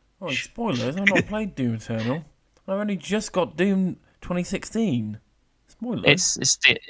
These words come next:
Speaker 2: it's D L C. Don't worry.
Speaker 1: Oh.
Speaker 2: It's, and it's fine. It's, it's right off the bat. You can't miss it. <laughs>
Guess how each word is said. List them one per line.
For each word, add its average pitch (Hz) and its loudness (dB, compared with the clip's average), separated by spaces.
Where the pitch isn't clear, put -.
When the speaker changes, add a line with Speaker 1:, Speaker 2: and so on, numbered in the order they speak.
Speaker 2:
it's 160 6
D 139 8
L 123 8
C. 117 4
Don't 120 6
worry. 120 6
Speaker 1:
Oh. 110 -8
Speaker 2:
It's, 107 -6
and 123 6
it's - 0
fine. 117 2
It's, 143 4
it's 143 6
right 131 10
off - 4
the 120 4
bat. 127 6
You 135 -2
can't 123 8
miss 117 -2
it. - -6
<laughs> 165 8